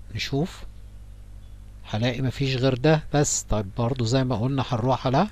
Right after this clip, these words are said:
براوز، وهنيجي نفتح داتا، هلاقي بصوا كده يا جماعة اهو نزل لي هنا، هضغط عليه وهقول له اوكي، يبقى هيظهروا معايا هنا. طبعًا ظهر لي اهو، بيبقى ببدأ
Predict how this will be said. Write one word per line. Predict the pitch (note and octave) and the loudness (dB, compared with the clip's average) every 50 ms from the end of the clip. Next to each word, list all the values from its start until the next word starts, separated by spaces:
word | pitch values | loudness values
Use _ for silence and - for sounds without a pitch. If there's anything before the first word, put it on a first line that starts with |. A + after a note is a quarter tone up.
| - - - | -2 -6 0
براوز، | C#3+ C3+ D3+ G3 A#3+ - - - - - - - - - - - - - - - - - - - - - - - - - - - - - - - - - - - - - - - - - - - - - - - - - - - | 2 4 4 4 4 2 -2 -6 -6 -10 -12 -12 -12 -12 -12 -12 -14 -14 -16 -16 -18 -18 -18 -18 -18 -18 -18 -18 -18 -16 -16 -16 -16 -16 -16 -18 -18 -18 -18 -18 -18 -16 -18 -16 -16 -16 -18 -16 -16 -16 -16 -16 -18 -16 -14 -10
وهنيجي | - - A2+ A#2+ B2+ B2 A#2 A#2 | -4 -2 0 0 0 0 2 2
نفتح | B2+ A#2+ - - - C#3 C#3+ - - - - - - - | 2 0 0 0 2 2 2 2 0 -8 -12 -12 -6 -2
داتا، | B2 C3 - - F#3 G#3 G#3 - - - - - - - - - - - - - - - - - - - - - - - - | -2 0 2 4 4 4 2 0 -10 -14 -14 -14 -14 -14 -14 -14 -14 -14 -16 -16 -16 -16 -16 -16 -16 -16 -16 -16 -14 -8 -4
هلاقي | G#2+ A2+ A#2+ A#2+ A2+ | -2 0 2 2 2
بصوا | A#2 B2+ B2 - - - A#2 | 0 0 0 0 0 -2 -2
كده | - - B2 C3 B2 | -2 0 0 0 2
يا | A2+ | 0
جماعة | A#2 G#2+ B2 D3 F3 F3 | 0 0 0 0 0 2
اهو | D3 A2 B2 | 2 2 2
نزل | B2 A#2 A2 G#2+ A#2+ B2 B2 | 2 2 2 4 4 4 4
لي | B2+ - A2 | 4 2 2
هنا، | C#3+ E3+ A3+ A#3+ - | 4 4 2 2 2
هضغط | C3 A2 A2+ A2+ A2+ - - | -2 -2 0 2 2 4 4
عليه | A2 G#2+ B2 D#3+ A3 B3+ - - - - - - - - - - - | 4 6 6 4 4 4 2 -6 -16 -16 -16 -16 -14 -14 -14 -12 -12
وهقول | - - - F2+ A2 B2 B2 | -8 -4 -2 0 2 2 4
له | A#2+ A#2+ | 4 4
اوكي، | G#2 A#2 - - - D3+ F#3 B3 B3 - - - - - - - - - - - - - - - | 2 2 0 2 6 8 8 8 6 2 -8 -12 -12 -14 -16 -16 -16 -16 -18 -16 -16 -16 -10 -4
يبقى | - A#2+ B2 - B2 B2 - - | -2 -2 -2 0 -2 -4 -2 0
هيظهروا | A#2+ A#2+ A#2+ A2+ A2+ A#2 C#3+ F3+ G#3 A3 | 2 2 2 2 4 6 8 8 8 8
معايا | G3+ F#3 E3 E3+ E3+ E3+ | 4 4 4 4 4 4
هنا. | C#3 D3+ F3 F#3 A3 B3+ - - - - | 4 4 4 4 4 2 0 -2 -6 -2
طبعًا | - D3 D3+ D3 C#3+ C#3+ | 0 2 2 2 2 2
ظهر | B2+ A2 B2 G#2+ B2 C#3+ D3 D#3 | 2 2 2 4 4 4 4 4
لي | D3 B2 A2+ | 4 2 4
اهو، | G#2+ B2 D3+ A#3 - - - - - - - | 4 4 4 4 2 0 -10 -18 -14 -6 0
بيبقى | C3 C3+ C#3 - - C#3 C#3 D3 D3+ D3 - - - - - - - | 2 2 2 2 2 2 2 2 2 0 -4 -10 -14 -12 -8 -2 0
ببدأ | C3 B2+ C3 C3 B2+ B2+ C3 - | 2 2 2 2 4 4 2 2